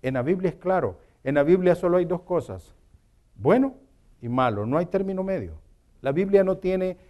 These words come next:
"Oh, es probable, sí, que voy, voy a caminar con Dios un ratito, pero también voy a caminar con el diablo". Seguro,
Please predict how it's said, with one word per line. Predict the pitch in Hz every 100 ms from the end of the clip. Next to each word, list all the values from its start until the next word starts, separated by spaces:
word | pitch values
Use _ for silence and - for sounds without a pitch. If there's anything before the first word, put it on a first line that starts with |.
| - _
"Oh, | 190 202 139 - - 185
es | 208
probable, | - 226 226 220 202
sí, | 196 208
que | 190
voy, | 180 208 208
voy | 147 233
a |
caminar | 233 208 202 214
con | 196
Dios | 180 196
un | 208
ratito, | 175 - 214 202 196 - -
pero | 185 180
también | 175 180 190
voy |
a | 180
caminar | 170 151 160
con | 160 147
el | 131
diablo". | 151 131 98 92 _ _ _ _ -
Seguro, | - 107 92 165 220 104